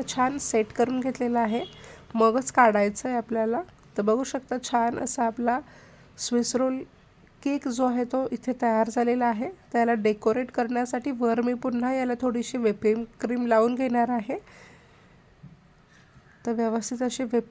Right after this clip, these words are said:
क्रीम आपल्याला सगळीकडे आहे ना लावून घ्यायची आहे या पद्धतीने.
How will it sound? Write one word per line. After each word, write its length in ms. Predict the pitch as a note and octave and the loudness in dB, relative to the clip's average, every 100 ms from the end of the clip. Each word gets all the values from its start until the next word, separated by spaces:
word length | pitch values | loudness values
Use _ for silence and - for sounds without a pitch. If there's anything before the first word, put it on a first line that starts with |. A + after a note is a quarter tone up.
| - | -6
क्रीम 260 | A#3+ A#3+ | -2 0
आपल्याला 340 | A#3+ A#3+ A#3+ B3+ | 0 0 -2 0
सगळीकडे 720 | B3 G#3 - A#3+ B3 B3+ B3 | -2 -4 0 0 0 0 0
आहे 100 | A#3+ | 0
ना 120 | A3+ D4 | -2 -4
लावून 340 | C4+ G#3+ G#3 A3 | -2 0 2 0
घ्यायची 420 | A#3+ A#3+ A#3 A#3 | 0 0 0 0
आहे 340 | A3+ G3+ A#3+ E4+ - - - - - | 0 0 -2 -6 -10 -20 -20 -14 -4
या 100 | G#3+ | -4
पद्धतीने. 760 | G3+ F#3 G3 G#3+ G#3 G#3+ A3+ | -2 -4 -4 -4 -4 -4 -4